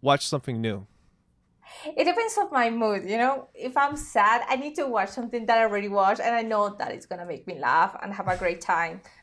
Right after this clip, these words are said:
Speaker 2: But sometimes I'm like, "I wanna discover something new."
Speaker 1: So, oh, it depends.
Speaker 2: Yeah, it depends.
Speaker 1: It depends. Okay.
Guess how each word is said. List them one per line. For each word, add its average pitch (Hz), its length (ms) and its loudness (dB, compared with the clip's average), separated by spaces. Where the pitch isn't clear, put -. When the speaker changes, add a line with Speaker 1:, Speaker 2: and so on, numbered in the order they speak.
Speaker 2:
But 190 180 -2
sometimes 294 440 2
I'm 262 140 0
like, 214 320 -2
"I 320 260 6
wanna 277 300 -2
discover 240 560 -4
something 226 640 -2
new." 175 560 -8
Speaker 1:
So, 139 160 0
oh, 127 180 2
it 143 180 -4
depends. 127 560 0
Speaker 2:
Yeah, 247 220 4
it 202 100 2
depends. 208 540 -2
Speaker 1:
It 117 120 -6
depends. 110 520 -6
Okay. 107 300 -6